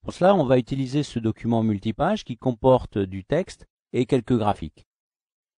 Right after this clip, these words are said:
Commençons par zoomer cette zone ici. J'ai deux éléments. Si je les sélectionne,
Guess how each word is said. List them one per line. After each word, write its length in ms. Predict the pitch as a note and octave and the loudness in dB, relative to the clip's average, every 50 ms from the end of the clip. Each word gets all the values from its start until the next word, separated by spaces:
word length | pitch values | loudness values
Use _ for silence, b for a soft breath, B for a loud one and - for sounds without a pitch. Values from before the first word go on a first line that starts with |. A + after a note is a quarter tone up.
| _ _ - | _ _ -4
Commençons 460 | - D#3+ F#3 G3+ F#3+ - A#3 A#3+ G#3+ | 0 2 2 2 2 2 -2 -4 -2
par 220 | - F3+ D#3 C3 | -2 -2 -2 -2
zoomer 500 | B2 B2 D3 D#3 E3+ F#3+ G#3+ A3+ A3+ A#3+ - _ | -4 -4 -2 -2 0 0 0 0 -2 -4 -6 _
cette 300 | - - B2+ B2 A2+ A#2 | -8 -4 -4 -4 -4 -2
zone 320 | B2 D3+ F3 F#3+ F#3+ - - _ _ _ _ _ - | 0 2 2 2 2 -2 -6 _ _ _ _ _ -8
ici. 340 | A#2 - - - G2+ F2 - _ _ _ _ _ _ _ _ _ _ _ _ _ _ _ _ _ _ _ _ _ _ _ _ _ _ _ _ _ _ _ _ _ _ _ _ _ _ - | -8 -8 -8 -10 -12 -12 -12 _ _ _ _ _ _ _ _ _ _ _ _ _ _ _ _ _ _ _ _ _ _ _ _ _ _ _ _ _ _ _ _ _ _ _ _ _ _ -10
J'ai 240 | G#2+ A2 D#3 E3+ - _ _ _ | -4 0 0 0 0 _ _ _
deux 240 | C3+ C3+ C3 A2+ B2+ | 2 4 4 4 2
éléments. 420 | C3+ B2 C3 D3+ F3 G3+ A3+ C4 C#4 _ _ _ _ _ _ _ _ | 2 2 2 2 2 2 0 -2 -4 _ _ _ _ _ _ _ _
Si 260 | - - - F#3 F3+ | -12 -8 -6 -4 0
je 100 | D#3 D#3+ | 0 2
les 100 | D3+ C#3+ | 2 0
sélectionne, 640 | - - C#3 B2+ - - - C#3+ C#3+ E3 G#3 A#3 | 0 -2 -4 -4 -4 0 2 4 4 4 4 2